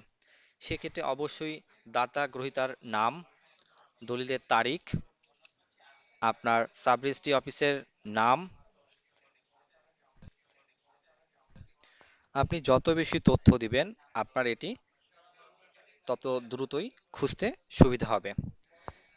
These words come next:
সেক্ষেত্রে আপনার যে দাতা গ্রহীতা আছে, অবশ্যই তার নামটি আপনি সঠিকভাবে জানার ট্রাই করবেন। তারপরে আপনার কত তারিখে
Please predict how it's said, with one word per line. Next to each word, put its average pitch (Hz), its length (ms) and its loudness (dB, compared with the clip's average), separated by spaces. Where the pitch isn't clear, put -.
সেক্ষেত্রে 160 600 -4
আপনার 139 560 -2
যে 120 120 -6
দাতা 117 320 -4
গ্রহীতা 127 420 -6
আছে, 120 400 -10
অবশ্যই 117 400 -10
তার 120 240 -6
নামটি 117 360 -10
আপনি 120 160 -14
সঠিকভাবে 117 600 -8
জানার 113 300 -8
ট্রাই 110 200 -4
করবেন। 117 440 -10
তারপরে 113 500 -6
আপনার 120 340 -10
কত 120 160 -8
তারিখে 123 600 -8